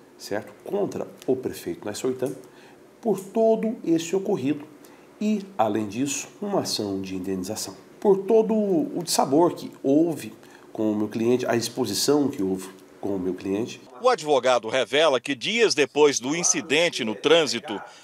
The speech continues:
Speaker 2: o motorista foi procurado pela polícia na casa dele.
Speaker 1: Isso revela uma pessoa que não tem um comportamento normal dentro de, em temperatura e pressão. Por que que eu falo isso? Uma questão normal de trânsito,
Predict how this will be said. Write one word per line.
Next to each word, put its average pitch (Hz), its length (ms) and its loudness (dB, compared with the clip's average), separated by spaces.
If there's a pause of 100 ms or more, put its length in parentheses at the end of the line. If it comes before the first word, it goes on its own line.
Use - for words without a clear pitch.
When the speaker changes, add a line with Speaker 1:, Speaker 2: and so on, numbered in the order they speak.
(100)
Speaker 2:
o 113 80 -4
motorista 139 520 2
foi 156 160 0
procurado 147 640 2
pela 175 240 2
polícia 175 800 -2
na 170 220 -2
casa 123 460 2
dele. 104 400 -2 (260)
Speaker 1:
Isso 185 520 -4
revela 117 1300 -2
uma 127 200 -6
pessoa 117 580 -4
que 120 120 -6
não 143 140 -6
tem 131 140 -2
um 131 80 -4
comportamento 110 880 -4 (320)
normal 110 640 0
dentro 107 300 -4
de, 104 440 -6
em 107 300 -6 (420)
temperatura 175 520 2
e - 20 0
pressão. 104 500 -4 (300)
Por 196 140 2
que 185 100 0
que - 80 -2
eu 113 40 0
falo 90 300 -2
isso? - 280 -10 (580)
Uma 359 120 -2
questão 294 280 2
normal 247 400 2
de 240 120 -2
trânsito, 185 680 2